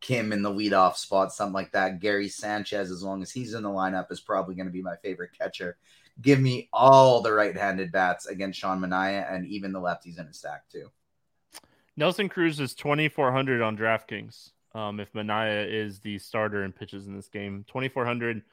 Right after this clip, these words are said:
Speaker 2: Um, he's, I mean, he hasn't been playing every day, and he's actually been hitting better recently, not playing every day. So I like him against lefty.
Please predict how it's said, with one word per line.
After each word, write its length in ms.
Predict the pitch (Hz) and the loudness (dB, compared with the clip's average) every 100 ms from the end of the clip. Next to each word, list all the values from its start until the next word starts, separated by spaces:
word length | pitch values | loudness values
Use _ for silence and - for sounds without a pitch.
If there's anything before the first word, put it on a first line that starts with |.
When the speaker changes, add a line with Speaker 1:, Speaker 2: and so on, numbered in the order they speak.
| _ _ _ _ 110 | _ _ _ _ -4
Speaker 2:
Um, 480 | 107 101 98 95 - _ _ | 0 0 -2 -6 -10 _ _
he's, 460 | _ 123 113 - - | _ -12 -12 -12 -8
I 80 | 120 | -4
mean, 220 | 123 123 | -2 0
he 100 | 127 | 2
hasn't 260 | 139 143 139 | 2 2 -2
been 100 | 117 | -2
playing 260 | 131 131 | -2 0
every 160 | 127 131 | -2 0
day, 400 | 127 135 156 - | 2 2 0 -2
and 100 | 117 | -4
he's 120 | 107 | -2
actually 300 | 113 - 113 | -4 -4 -6
been 120 | 104 | -6
hitting 280 | 98 117 107 | -4 -2 -2
better 360 | 101 101 104 - - | -2 -4 -6 -10 -10
recently, 540 | 113 110 101 107 98 | -10 -8 -8 -6 -6
not 260 | 104 107 101 | -2 0 0
playing 220 | 104 101 | -4 -4
every 160 | 98 101 | -4 -4
day. 240 | 104 107 - _ | -4 -4 -8 _
So 380 | - 104 101 104 _ _ _ _ _ _ _ _ _ - - | -6 -4 -4 -8 _ _ _ _ _ _ _ _ _ -20 -4
I 100 | 127 | 2
like 220 | 131 123 | 2 2
him 180 | 120 113 | 0 0
against 280 | 110 107 110 | 0 -2 -2
lefty. 420 | 110 - 107 | -2 -2 -6